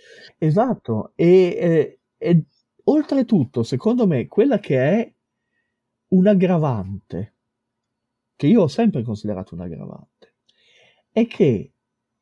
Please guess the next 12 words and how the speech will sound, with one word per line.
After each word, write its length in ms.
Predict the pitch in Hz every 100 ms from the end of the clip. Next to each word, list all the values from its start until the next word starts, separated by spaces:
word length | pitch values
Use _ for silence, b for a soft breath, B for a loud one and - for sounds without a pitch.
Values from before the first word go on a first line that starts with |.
| _ _ _
molta 500 | 147 160 247 330 247
parte 340 | - 196 214 214
di 80 | 131
queste 300 | 180 - 156
posizioni 680 | 156 147 131 - 175 196
che 120 | 135 127
Lovecraft 440 | 143 185 156 139
prendeva, 480 | 131 127 135 165 135 b b b
soprattutto 800 | - 175 175 160 - 294 302
nelle 200 | 160 117
sue 220 | 110 113 107
lettere, 640 | 107 98 - 85 76 _